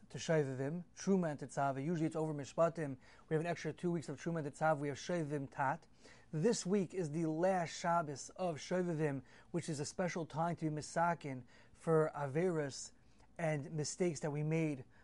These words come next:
with our eyes and with our bris. And you see, obviously it's an extremely, extremely high madriga, an extremely high level and somewhat aspirational, but you see just an idea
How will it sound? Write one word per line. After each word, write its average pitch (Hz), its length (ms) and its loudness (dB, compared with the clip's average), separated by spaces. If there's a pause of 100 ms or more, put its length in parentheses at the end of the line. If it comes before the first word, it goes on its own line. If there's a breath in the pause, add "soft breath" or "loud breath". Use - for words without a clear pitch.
(140 soft breath)
with 160 180 -2
our 156 160 0
eyes 156 540 2 (240)
and 160 140 2
with 160 160 0
our 139 140 0
bris. 139 480 -4 (1800 soft breath)
And 185 380 0 (340 loud breath)
you 214 140 0
see, 220 460 2 (160)
obviously 180 380 0
it's 151 100 -6
an 147 80 0
extremely, 185 800 4
extremely 160 420 -2
high 156 160 0
madriga, 147 360 -2
an 135 60 -6
extremely 170 340 -6
high 151 200 0
level 143 440 0 (440 loud breath)
and 160 140 -4
somewhat 160 320 2
aspirational, 156 680 -2
but 156 120 -4
you 160 100 -4
see 214 400 -4
just 180 160 -8
an 180 100 -4
idea 156 540 0